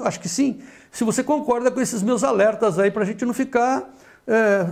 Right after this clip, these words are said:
só olhando, né, essa variação de preço, certo, Vlamir?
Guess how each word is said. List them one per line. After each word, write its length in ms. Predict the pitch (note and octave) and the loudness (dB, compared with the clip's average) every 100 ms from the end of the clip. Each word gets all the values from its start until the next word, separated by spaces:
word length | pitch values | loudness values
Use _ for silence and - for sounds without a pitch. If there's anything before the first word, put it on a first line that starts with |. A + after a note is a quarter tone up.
| F3 | -2
só 200 | B3 C4 | 0 2
olhando, 460 | B3 B3 C#4 F3+ | 4 4 2 0
né, 220 | G3 A3 G#3 | 0 -4 -4
essa 280 | F#3 A3 F#3+ | -2 0 0
variação 460 | G#3+ A3 F#3+ A3 | 0 0 0 -2
de 80 | G#3+ | -2
preço, 360 | E3 G#3 - - | 0 0 0 0
certo, 500 | G#3 B3 F3+ D#3 C#3+ | 0 0 0 -2 -2
Vlamir? 300 | D3+ C#3+ | -2 -4